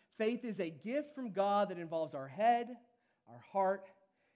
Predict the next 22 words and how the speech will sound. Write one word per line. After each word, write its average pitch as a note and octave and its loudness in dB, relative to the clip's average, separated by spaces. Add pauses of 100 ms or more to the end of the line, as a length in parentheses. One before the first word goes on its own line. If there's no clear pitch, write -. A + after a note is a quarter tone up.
and C#3+ -14
our D3 -12
hands. B2+ -16
So D#3 -10
let's E3 -6
explore F3+ -6
this. - -16 (440)
We G#3 -4
get C4 -4
the C#4 -2
first D4 0
mention B3+ -6
of A3 -6
faith G#3 -6
in F#3 -6
verse F3+ -6
five F#3 -2
of D3 -12
Romans E3 -4
one, D3 -8
which C#3 -16
we, E3 -10